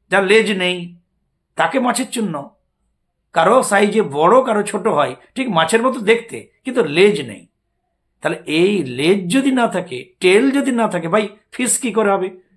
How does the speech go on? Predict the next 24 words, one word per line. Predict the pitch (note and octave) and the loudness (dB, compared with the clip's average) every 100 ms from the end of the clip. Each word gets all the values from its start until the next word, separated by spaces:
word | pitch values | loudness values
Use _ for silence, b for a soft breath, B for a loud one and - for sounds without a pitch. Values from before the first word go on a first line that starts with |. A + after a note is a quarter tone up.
| _ _ _ _ - | _ _ _ _ -6
পুচ্ছ | B3 - B3+ | -4 0 2
না | B3 | 2
থাকলে | A#3+ G3 F3 | 2 0 0
মাছ | D3 F3 - | 0 -2 -2
কী | |
করে | F#3 F#3+ | -6 -4
হবে? | E3+ E3+ G#3 _ _ _ _ _ | -4 -8 -14 _ _ _ _ _
ফলে | F3+ A#3 | 2 4
এ | G3+ A#3 B3+ | 6 4 4
কদাপি | G#3 G3+ G#3 G#3+ D#3+ A3 - | 0 0 0 -2 -4 -8 -14
মাছ | C3 D3+ F3 G3+ G#3 | -4 2 2 2 0
নয়, | F#3+ A#2+ G2+ _ _ _ _ | 0 -2 -10 _ _ _ _
এটাকে | - B2 A#2 | -12 -10 -8
জব | G#2 F3 F3+ | 0 2 2
চিহ্ন | - F3+ | -2 -4
ধরা | F3 D#3+ C#3+ | 0 2 0
হবে। | C3+ | 0
আর | B2+ A2+ | -2 -2
জব | F#3 G#3+ G#3+ | 0 0 0
চিহ্ন | A#3 A3+ B3+ C4+ _ _ _ _ _ A#2+ | -2 -2 -2 -6 _ _ _ _ _ -8
ডেঞ্জারাস | B2 C#3 C3+ C3 - | -4 -2 -2 -6 -8
চিহ্ন, | - - - _ _ - | -14 -18 -20 _ _ -6
অশুভ | D3 - C#3+ G#2+ | -4 -4 -8 -14
চিহ্ন। | - - - | -16 -16 -20